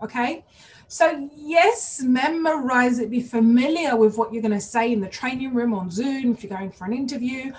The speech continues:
um, if you're gonna go and do a Zoom meeting, et cetera. Have an awareness of what you're gonna talk about. I remember before previous videos, I've said use notes and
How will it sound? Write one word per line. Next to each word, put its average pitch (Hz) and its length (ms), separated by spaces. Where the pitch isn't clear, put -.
um, 214 380
if 208 120
you're 220 140
gonna 202 140
go 196 160
and 196 80
do 190 100
a 185 80
Zoom 285 320
meeting, 247 320
et 202 100
cetera. 208 480
Have 339 140
an 392 80
awareness 262 640
of 247 60
what 220 80
you're 214 140
gonna 208 120
talk 262 160
about. 208 160
I - 100
remember 320 220
before 240 340
previous 202 340
videos, 196 320
I've 196 160
said 185 140
use 196 260
notes 196 360
and 180 60